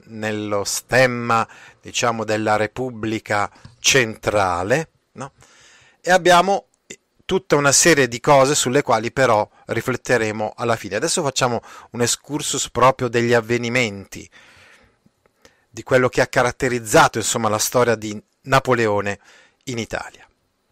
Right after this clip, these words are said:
Ecco, a Rivoli Torinese, tra il quattordici e il quindici gennaio del millesettecentonovantasette, si combatte un'altra battaglia decisiva di questa prima campagna d'Italia.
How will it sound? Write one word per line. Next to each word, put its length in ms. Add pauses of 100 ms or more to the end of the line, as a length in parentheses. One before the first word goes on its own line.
(840)
Ecco, 360 (320)
a 260
Rivoli 640
Torinese, 880 (640)
tra 160
il 80
quattordici 720
e 40
il 80
quindici 440
gennaio 480
del 160
millesettecentonovantasette, 1700 (540)
si 160
combatte 480
un'altra 500
battaglia 560
decisiva 720
di 120
questa 340
prima 400
campagna 560
d'Italia. 540